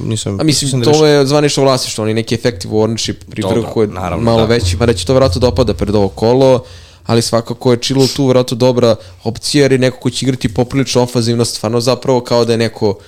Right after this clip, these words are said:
Speaker 2: krilo, još sada dok, e, e, se čeka oporavak, e, sad mi je stao mozak, e,
Speaker 1: Šta su, Jamesa?
Speaker 2: Ne Jamesa. Kako su doveli? Napadač, povređen.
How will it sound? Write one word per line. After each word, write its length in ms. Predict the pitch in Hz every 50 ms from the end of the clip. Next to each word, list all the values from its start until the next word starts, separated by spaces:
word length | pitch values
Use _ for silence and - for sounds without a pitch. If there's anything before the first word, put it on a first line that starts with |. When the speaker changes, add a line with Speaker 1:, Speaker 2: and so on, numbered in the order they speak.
| - - - _ _ _
Speaker 2:
krilo, 500 | - - - 123 131 139 135 131 127 120
još 200 | 117 120 120 117
sada 200 | - 123 117 113
dok, 300 | 110 104 107 101 - - - - - - - 107 107 104 104 101 101 98 90 - - _ _ _ _ _ _ _ _ _ _ _ _ _ _ -
e, 60 | 107
e, 180 | 110 110 107 104
se 140 | - - 110
čeka 300 | - - 120 117 - -
oporavak, 680 | - - 110 110 113 107 101 95 - - - - - -
e, 520 | 98 95 95 92 92 92 90 90 90 95 95 - - - - _ _ _ _ _ _ _ _ _ _ _ _ _ _ -
sad 120 | - 92
mi 60 | 92 92
je 40 |
stao 200 | 90 - - 95
mozak, 520 | 92 92 92 92 98 95 - - - - -
e, 340 | 95 95 95 98 98 98 98 101 113 - _ _ _ _ _ _ _ _ _ _ _ _ _ _ _ _ _ _ _ _ _ _ _ _ _ _ _ _ _ _ _ _ _
Speaker 1:
Šta 140 | - - 139
su, 80 | 117 101 95
Jamesa? 300 | 139 220 226 - 107 95 - _
Speaker 2:
Ne 160 | - 131 127 107
Jamesa. 380 | 110 110 101 90 - - - - 50 - - _ _ _ _ _ _ _ _ _ _ _ _ _ _ _
Kako 160 | - 113 110 110
su 120 | - -
doveli? 420 | 107 107 107 107 101 95 90 - - -
Napadač, 500 | - 101 - 113 110 117 107 - - - -
povređen. 340 | - 107 110 107 98 101 92